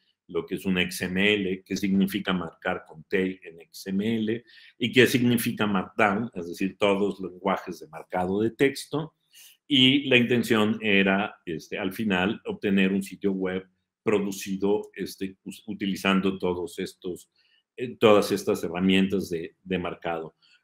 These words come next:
Coincidió con la epidemia y, digamos, resultó un, un, un texto, un texto, <laughs>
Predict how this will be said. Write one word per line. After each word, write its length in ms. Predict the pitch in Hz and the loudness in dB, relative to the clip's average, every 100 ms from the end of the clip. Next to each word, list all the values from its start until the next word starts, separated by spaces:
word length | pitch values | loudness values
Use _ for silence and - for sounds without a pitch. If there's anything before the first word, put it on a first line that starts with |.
| _ _ _ _ | _ _ _ _
Coincidió 600 | 139 131 127 123 143 156 | 8 8 6 8 10 10
con 160 | 160 147 | 8 4
la 80 | |
epidemia 680 | 143 139 139 139 127 135 - _ _ _ _ _ _ _ _ _ | 2 2 2 2 2 0 -4 _ _ _ _ _ _ _ _ _
y, 480 | - 131 127 139 139 | -2 2 4 4 2
digamos, 460 | 135 117 113 120 123 | 0 2 4 4 4
resultó 560 | 117 107 104 107 110 120 | 2 -2 2 4 4 4
un, 240 | 113 120 | 0 0
un, 240 | 110 107 110 | 0 0 0
un 160 | 117 104 | 0 2
texto, 800 | 113 104 - 117 107 113 110 - | 0 0 -2 2 4 4 0 -6
un 140 | 95 | -8
texto, 480 | 87 85 - - - - | -6 -6 -8 -12 -14 -6
<laughs> 320 | 190 - _ | -6 -6 _